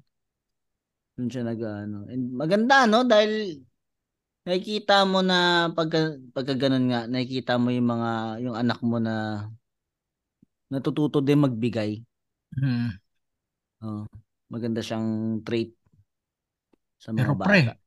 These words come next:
Speaker 2: may kapitbahay ka rin na, ano, inaabangan mo magpaagaw ng ganyan, no? Minsan
Speaker 1: Wal-,
Speaker 2: may
Speaker 1: wala
Speaker 2: ganyan
Speaker 1: ka.
Speaker 2: kaming kapitbahay, pre.
Speaker 1: Oo.
Speaker 2: Nagpapaagaw
Speaker 1: Hmm.
Speaker 2: talaga, pre. Minsan may kasama pang papel.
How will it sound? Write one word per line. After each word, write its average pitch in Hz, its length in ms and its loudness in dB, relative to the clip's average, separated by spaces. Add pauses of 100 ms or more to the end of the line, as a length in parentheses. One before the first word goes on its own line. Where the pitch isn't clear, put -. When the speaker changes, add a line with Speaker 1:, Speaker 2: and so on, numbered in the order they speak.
(180)
Speaker 2:
may 127 180 0
kapitbahay 131 680 2
ka 123 160 0
rin 127 160 2
na, 123 180 2
ano, 170 220 4
inaabangan 113 580 2
mo 120 300 0
magpaagaw 113 500 2
ng 117 220 2
ganyan, 139 320 2
no? 156 160 0 (2250)
Minsan 151 320 0
Speaker 1:
Wal-, 185 80 4
Speaker 2:
may 165 120 2 (140)
Speaker 1:
wala 147 220 -2
Speaker 2:
ganyan 160 160 4
Speaker 1:
ka. 147 100 -2
Speaker 2:
kaming 156 220 2
kapitbahay, 147 720 0
pre. 170 380 -2
Speaker 1:
Oo. 131 260 2 (600)
Speaker 2:
Nagpapaagaw 165 720 0
Speaker 1:
Hmm. - 20 -14
Speaker 2:
talaga, 175 300 -2
pre. 196 240 -2
Minsan 175 640 2
may 151 160 -6
kasama 147 400 0
pang 147 240 -4
papel. 151 400 -2